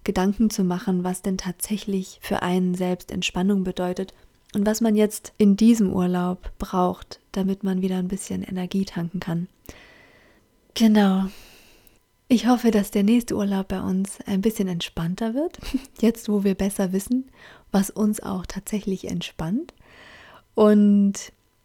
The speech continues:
wünsche dir für deinen nächsten Urlaub auch ganz viel Erholung und Entspannung, ein entspanntes Kind und wenn es mal nicht ganz so entspannt ist, dann gönn dir und gönnt euch wirklich eine Pause,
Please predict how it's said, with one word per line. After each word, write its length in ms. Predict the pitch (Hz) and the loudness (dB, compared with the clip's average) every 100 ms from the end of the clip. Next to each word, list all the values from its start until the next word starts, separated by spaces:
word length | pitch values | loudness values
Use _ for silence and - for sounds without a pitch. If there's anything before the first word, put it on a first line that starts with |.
| _ _ - | _ _ 2
wünsche 340 | 214 202 190 | 4 6 2
dir 640 | 185 202 233 202 233 330 359 | 2 2 2 2 2 0 -4
für 200 | - 208 | -2 0
deinen 280 | 180 180 | 0 0
nächsten 360 | 175 226 226 196 | 0 -2 -4 -8
Urlaub 460 | 190 180 185 208 - | -6 -4 -4 -4 -6
auch 320 | 185 180 - - | -8 -8 -12 -2
ganz 280 | 214 247 | 0 0
viel 300 | - 220 208 220 _ _ | 0 0 -2 -8 _ _
Erholung 840 | 202 165 240 269 262 233 226 226 | -6 -4 4 4 6 4 4 2
und 240 | 226 196 - | -2 -6 -4
Entspannung, 840 | 185 - - 208 226 214 220 214 - - - - _ _ - _ | -6 -6 -4 0 2 2 0 -2 -6 -20 -20 -20 _ _ -20 _
ein 160 | 196 | 2
entspanntes 800 | 196 190 - 214 220 233 240 226 | 4 2 0 2 2 2 -2 -4
Kind 480 | - 220 220 226 - - | -4 2 4 4 0 -4
und 440 | 202 185 185 - _ _ _ _ _ | 0 2 0 -4 _ _ _ _ _
wenn 140 | 196 190 | 0 0
es 140 | 185 | 2
mal 120 | 185 | 0
nicht 180 | 190 - | 0 0
ganz 220 | 196 202 | 0 0
so 40 | - | -2
entspannt 460 | 190 - 185 190 | -6 -4 -6 -4
ist, 300 | 190 196 - _ _ _ _ | -6 -8 -12 _ _ _ _
dann 180 | - 180 | 0 0
gönn 240 | 185 180 180 | 2 0 0
dir 380 | 202 240 262 254 | 0 2 2 0
und 180 | 196 | -2
gönnt 300 | - 196 190 | 0 0 0
euch 540 | - 190 202 208 - - _ _ | -2 0 0 -2 -8 -20 _ _
wirklich 380 | 202 196 202 - | -6 -4 -4 -4
eine 120 | 185 | -4
Pause, 640 | - 202 202 220 226 226 | -4 -2 -2 0 0 -2